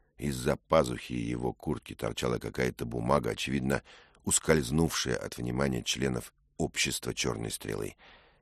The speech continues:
Дик вытащил ее и увидел письмо сэра Дэниела к лорду Уэнслейделю. «Ну, — подумал он, — если опять будет какая-нибудь перемена, то вот этим я могу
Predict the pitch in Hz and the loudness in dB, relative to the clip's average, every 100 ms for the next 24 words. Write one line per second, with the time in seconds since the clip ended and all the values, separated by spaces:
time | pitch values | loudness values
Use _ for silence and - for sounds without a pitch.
0 | - 64 - 76 82 - 62 58 52 50 | -8 -6 0 0 2 2 0 -2 -4 -6
1 | - _ _ _ _ 76 71 73 71 - | -10 _ _ _ _ 2 4 4 2 0
2 | 69 65 64 - 62 57 53 64 65 67 | -4 -2 0 0 0 -2 -2 -2 0 0
3 | 65 60 - _ _ - 82 90 80 82 | 0 -2 -6 _ _ 0 6 8 8 4
4 | 76 80 71 - 67 60 50 50 50 - | 6 4 4 0 0 0 -2 -8 -12 -16
5 | _ _ _ _ _ _ _ _ _ _ | _ _ _ _ _ _ _ _ _ _
6 | - 55 71 80 - _ _ _ _ _ | -10 -2 0 0 -6 _ _ _ _ _
7 | _ _ - 71 76 69 73 65 - _ | _ _ -8 -4 -2 0 0 -2 -10 _
8 | _ _ _ _ _ _ - 80 - 78 | _ _ _ _ _ _ -6 -4 -2 -2
9 | - 87 69 71 - - 80 73 - - | 0 -2 -2 -4 -6 -4 -2 -2 -6 -6
10 | 76 90 87 67 - 80 78 71 - - | -2 0 0 -2 -4 -2 -2 -4 -6 -2
11 | 104 - 67 71 73 80 92 | 0 -2 -4 -2 0 0 0